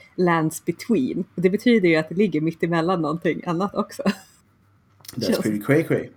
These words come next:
Speaker 1: Mm.
Speaker 2: Och det finns drakar.
Speaker 1: Mhm. Det gör det.
Speaker 2: Vilket man måste gilla. Nej, men alltså, jag tror, jag tror att det här kan vara helt rätt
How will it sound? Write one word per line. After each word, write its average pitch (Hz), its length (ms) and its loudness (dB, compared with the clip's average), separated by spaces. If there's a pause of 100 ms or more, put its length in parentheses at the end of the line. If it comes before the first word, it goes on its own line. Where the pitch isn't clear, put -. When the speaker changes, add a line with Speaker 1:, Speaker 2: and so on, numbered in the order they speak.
(260)
Speaker 1:
Mm. 180 160 -8 (280)
Speaker 2:
Och 139 260 2
det 135 80 4
finns 127 280 0
drakar. 107 400 -4 (180)
Speaker 1:
Mhm. 185 320 -4 (1000)
Det 196 120 -4
gör 196 120 0
det. - 140 -8
Speaker 2:
Vilket 254 200 4
man 226 100 8
måste 131 200 2
gilla. 78 120 -10 (340)
Nej, 269 200 6
men 285 100 6
alltså, 254 320 4
jag 226 120 2
tror, 277 220 2
jag 208 120 0
tror 226 320 2
att 185 200 0
det 180 60 2
här 160 380 4
kan 135 200 4
vara 123 280 2
helt 160 320 4
rätt - 260 -2